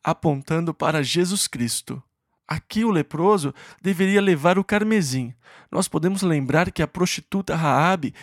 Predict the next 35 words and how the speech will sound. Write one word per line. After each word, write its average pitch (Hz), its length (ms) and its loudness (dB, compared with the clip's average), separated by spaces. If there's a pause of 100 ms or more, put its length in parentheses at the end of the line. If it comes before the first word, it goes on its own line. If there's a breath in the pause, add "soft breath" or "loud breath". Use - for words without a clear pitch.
(120)
deveria 180 460 0
pendurar 170 580 0
uma 175 200 0
corda 165 420 0
vermelha 165 600 0 (200 loud breath)
na - 120 -4
sua 156 240 0
janela 139 480 0 (240 loud breath)
para 151 180 -2
que - 140 -8
todos 202 560 0 (180 loud breath)
os 190 100 -8
que 185 120 -4
estivessem 156 640 0
na 139 100 -2
sua - 240 -4
casa 170 320 0
fossem 170 320 -4
salvos 139 640 0 (260 loud breath)
quando 190 220 0
os 180 100 0
filhos 190 260 0
de 160 100 0
Israel 151 380 2 (220 soft breath)
capturassem 165 720 2
Jericó. 139 520 -2 (460 loud breath)
O - 40 -16
pau 196 200 2
de 143 100 -6
cedro 160 520 0 (180 loud breath)
certamente 160 640 0
estaria 170 420 2
anunciando 185 680 0
a 208 60 0
cruz. - 560 -6